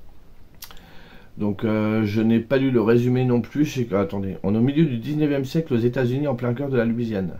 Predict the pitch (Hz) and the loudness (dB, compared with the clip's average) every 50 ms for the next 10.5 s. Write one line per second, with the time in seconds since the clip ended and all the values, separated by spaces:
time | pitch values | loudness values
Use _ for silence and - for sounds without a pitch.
0 | - 117 120 123 123 120 - 143 123 117 - 135 127 120 117 113 - - 104 104 | 2 4 4 6 4 4 4 4 2 4 2 2 2 2 2 0 0 -4 -8 -2
1 | 104 98 95 92 - - 95 92 - - 101 98 95 95 95 95 95 95 95 95 | 0 0 0 0 0 -2 -6 -8 -6 -6 -4 -2 -2 -2 -2 -2 -2 -2 -4 -4
2 | 92 92 92 98 98 - 101 98 101 101 101 107 110 104 101 101 98 95 95 95 | -4 0 0 -2 -2 0 -2 0 0 2 2 2 0 0 0 2 2 2 2 2
3 | 95 92 95 92 90 90 - - 92 98 92 101 104 104 104 - - 104 98 98 | 2 0 0 0 -2 -4 -4 -4 -4 -2 -2 0 -2 -2 -2 -2 -2 -2 0 0
4 | 101 107 107 107 95 92 - 101 - - - - 87 92 92 - - - 87 95 | 0 0 -2 -2 -4 -6 -8 -12 -8 -8 -8 -6 -6 -8 -8 -10 -8 -6 -6 -4
5 | 98 95 98 95 - 92 98 98 92 - - - - - - - - - - - | -4 -4 -4 -6 -6 -6 -6 -8 -6 -8 -10 -12 -12 -14 -20 -20 -20 -18 -18 -16
6 | - - - - - - - - - - - - - - - 101 101 95 98 101 | -16 -16 -16 -16 -16 -14 -16 -16 -18 -18 -20 -18 -14 -8 -6 -4 -2 -2 -2 -2
7 | 98 - - - 127 135 147 147 151 156 156 156 147 143 151 151 151 160 156 - | -2 -4 -4 -2 0 2 2 2 4 6 6 6 6 6 6 6 8 6 6 4
8 | - - 127 123 135 151 160 165 170 170 160 - - 175 175 160 151 147 131 - | 2 2 2 4 4 4 6 6 6 6 4 2 4 6 6 6 6 4 2 4
9 | 175 180 147 135 113 110 117 117 139 165 165 - 202 190 156 123 - - 156 160 | 2 2 6 6 6 6 6 4 4 2 2 4 6 8 8 8 6 4 2 2
10 | 139 - - - - 139 135 117 95 | 2 2 0 -6 -6 -4 -4 -4 -6